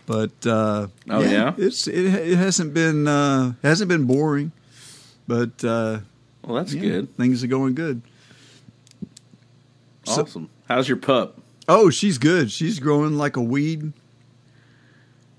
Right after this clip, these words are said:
Speaker 1: Yeah,
Speaker 2: Yeah.
Speaker 1: she's, uh, she's a big handful, but she's like, she's actually not a big handful, to be honest. Like, she's, she's really a,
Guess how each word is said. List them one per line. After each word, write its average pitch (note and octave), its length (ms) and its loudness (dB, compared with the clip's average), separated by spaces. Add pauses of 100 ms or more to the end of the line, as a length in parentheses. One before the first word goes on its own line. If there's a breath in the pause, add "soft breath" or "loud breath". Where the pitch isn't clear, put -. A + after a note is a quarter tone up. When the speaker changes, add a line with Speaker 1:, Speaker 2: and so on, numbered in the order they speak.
(280)
Speaker 1:
Yeah, C3+ 220 4
Speaker 2:
Yeah. C3+ 60 6
Speaker 1:
she's, C3 440 2
uh, A#2+ 500 4
she's C3 280 -2
a C3 60 0
big B2+ 340 2
handful, A#2 440 0
but A2+ 200 -4
she's D3 240 -2
like, D3 180 4 (1300 soft breath)
she's - 180 -4
actually E3+ 280 2
not A#2 280 4
a A2 60 0
big A2 200 -2
handful, A2 280 -2
to G#2+ 40 -4
be G#2+ 120 -2
honest. A2 320 -4
Like, B2+ 140 0
she's, D#3+ 500 2
she's D#3 480 0
really B2 640 6
a, B2+ 80 -8